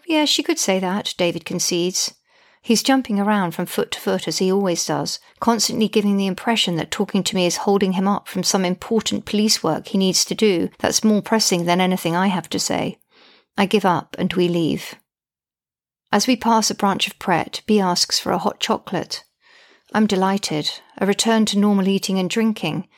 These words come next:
even if everything else is off the scale awful. She doesn't tell me much of what happened at the meeting, and indeed I've been told I mustn't know,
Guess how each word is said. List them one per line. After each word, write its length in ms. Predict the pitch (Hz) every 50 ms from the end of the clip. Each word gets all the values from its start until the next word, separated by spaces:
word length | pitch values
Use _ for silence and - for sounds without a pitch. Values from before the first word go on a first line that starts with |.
| _ _ -
even 260 | - - 226 214 220 214
if 120 | 208 -
everything 420 | 214 202 202 202 196 - 208 208 196
else 280 | 196 196 180 - -
is 120 | 175 165 196
off 160 | 180 - -
the 80 | -
scale 440 | 170 - - - 190 185 175 156 - -
awful. 520 | 190 185 180 - - 170 - 185 - _ _ _ _ _ _ _ _ _ _ _ _ -
She 160 | - - 233
doesn't 300 | 220 254 240 262 247 -
tell 180 | - 220 220
me 140 | 220 208 185
much 240 | 175 170 - - -
of 80 | 196 185
what 180 | 185 - -
happened 340 | - 185 185 - - 175 170
at 100 | 160 -
the 60 | 170
meeting, 540 | 180 185 185 185 - - 160 - - 151 - -
and 120 | 202 202
indeed 380 | 202 202 196 - 220 220 208 202
I've 140 | 190 185 -
been 120 | 208 196
told 260 | - - 233 214 196
I 80 | 175 165
mustn't 340 | 170 175 180 - - 175 190
know, 420 | 196 202 190 170 160 - 185